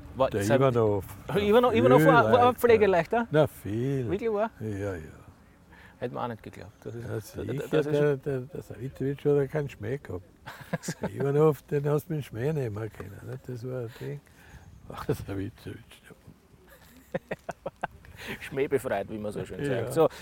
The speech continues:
Speaker 1: jetzt, äh, entlasse ich Sie wieder in die alles andere als schmähbefreite Runde da drüben.
Speaker 2: <laughs>
Speaker 1: Ich weiß nicht,
Speaker 2: Ja.
Speaker 1: ob Sie die Geräuschkulisse ein bisschen vernommen haben. Da wird gelacht und gescherzt. Ich kann mir nur ungefähr vorstellen, wie es dort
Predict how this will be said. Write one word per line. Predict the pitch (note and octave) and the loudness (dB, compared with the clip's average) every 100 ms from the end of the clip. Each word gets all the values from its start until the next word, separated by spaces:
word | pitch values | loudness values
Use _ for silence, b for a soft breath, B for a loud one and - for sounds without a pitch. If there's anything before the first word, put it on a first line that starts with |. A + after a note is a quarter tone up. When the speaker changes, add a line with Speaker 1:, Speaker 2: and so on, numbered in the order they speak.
| D#3+ | -4
Speaker 1:
jetzt, | D#3+ E3+ - | -4 -4 -6
äh, | - D#3 | -4 -2
entlasse | D#3 D#3 C#3+ D#3+ - | -2 -2 0 0 -2
ich | E3+ | -8
Sie | E3 D#3+ | -6 -4
wieder | E3 E3 | 0 0
in | D3+ | 0
die | D#3 D3+ | -4 -2
alles | D3+ D#3 D3 | 0 0 0
andere | D3+ C#3+ C3+ | 0 0 0
als | C3 | -2
schmähbefreite | C#3 C#3 C3 C#3 B2 C3+ C3 | -4 -4 -4 -2 -2 -2 -4
Runde | C#3 C3 B2 | -2 -4 -4
da | B2+ | -4
drüben. | B2 B2 A3 G#3 E3 | -4 0 0 0 2
Speaker 2:
<laughs> | |
Speaker 1:
Ich | G3+ | 4
weiß | F3 A3 | 4 2
nicht, | G#3 | 0
Speaker 2:
Ja. | |
Speaker 1:
ob | G3+ | 2
Sie | |
die | F#3+ | 0
Geräuschkulisse | E3+ E3+ F#3 - F3+ F#3 - E3+ | 2 2 2 2 2 2 2 2
ein | |
bisschen | G3 F3+ E3+ | 2 0 2
vernommen | E3 D#3+ F#3 D#3+ | 2 2 2 2
haben. | F3 E3 G3 - | 0 0 -4 2
Da | E3+ | 4
wird | F#3+ F#3 | 4 4
gelacht | F#3 E3+ D#3 F3+ - | 2 6 6 4 0
und | E3+ | -6
gescherzt. | - D3+ E3+ - | -2 0 0 -2
Ich | D#3 D#3 - | -10 -6 -2
kann | E3+ | 0
mir | E3+ | 0
nur | E3+ | -2
ungefähr | F#3 D#3 C#3+ | -4 -4 -4
vorstellen, | C#3 C#3+ C3 C3 | -4 -6 -6 -8
wie | |
es | C3 | -8
dort | C3+ | -10